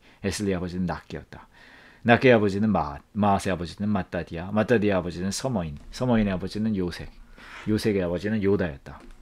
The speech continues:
요다의 아버지는 요하난, 요하난의 아버지는 레사,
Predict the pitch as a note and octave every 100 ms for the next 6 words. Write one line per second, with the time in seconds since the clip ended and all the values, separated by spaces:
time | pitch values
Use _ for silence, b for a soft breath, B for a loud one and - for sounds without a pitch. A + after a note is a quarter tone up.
0 | - - - - - - - - B B
1 | B B B B2 C3+ C#3 C#3 C3 A2+ A#2+
2 | B2 B2 G#2+ G2+ F2 D2 D2+ F#2+ G#2+ G#2+
3 | G#2 G2+ F#2 F#2 F#2 G#2 G#2 F2 - -